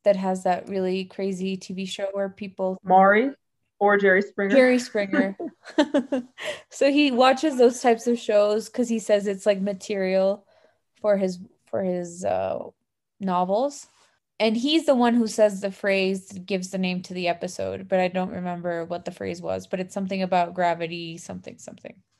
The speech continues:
Speaker 2: I think it's just Gravity.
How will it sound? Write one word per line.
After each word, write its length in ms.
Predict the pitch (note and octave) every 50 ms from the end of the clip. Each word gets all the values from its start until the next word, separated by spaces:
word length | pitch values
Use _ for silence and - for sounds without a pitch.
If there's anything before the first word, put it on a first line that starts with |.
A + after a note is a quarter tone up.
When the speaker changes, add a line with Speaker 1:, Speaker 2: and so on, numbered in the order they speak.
| _ _ _ _ _ _ _ _ _ _ _ _ _ _ _ _ _ _ _ _ _ _
Speaker 2:
I 40 | - G#3+
think 140 | G3+ G3+
it's 80 | G#3+ G3+
just 160 | G3 F3+ F#3
Gravity. 640 | - E3+ E3 E3 E3 E3 E3 D#3+ D#3+ E3 F#3+ G#3+ -